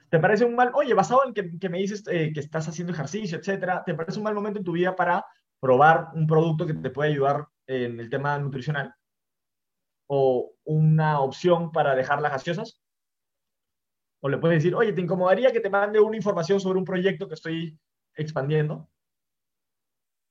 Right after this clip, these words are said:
Entonces, cuando hagas una pregunta, esa es una recomendación, no escribas más. Eso es un error que la gente comete,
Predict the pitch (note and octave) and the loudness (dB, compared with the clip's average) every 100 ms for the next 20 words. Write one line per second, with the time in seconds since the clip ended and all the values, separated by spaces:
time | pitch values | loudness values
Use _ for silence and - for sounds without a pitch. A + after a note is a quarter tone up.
0 | _ _ _ _ - E3 D#3 E3+ F3 E3+ | _ _ _ _ -2 -2 0 2 2 6
1 | A3+ C4+ B3 C4 C#4 D4 F#3+ A#3 G3+ F#3+ | 6 6 2 -2 2 4 4 2 0 -6
2 | F3 F#3+ F#3 D#3 C#3+ B2 B2+ C3+ D#3 - | -4 -4 -4 -4 -6 -6 -4 -4 -4 -2
3 | F3+ F3 - F3 D#3 - D3+ A#2+ - - | 0 0 -4 -2 -4 -2 -4 -4 -8 -20
4 | _ _ _ _ _ - D#3 F3 G3 D#3 | _ _ _ _ _ -8 -2 2 4 6
5 | E3 F3 D3 - A#2 G#2+ A2+ A#2 F2 E2 | 8 8 6 2 -6 -8 -10 -10 -12 -16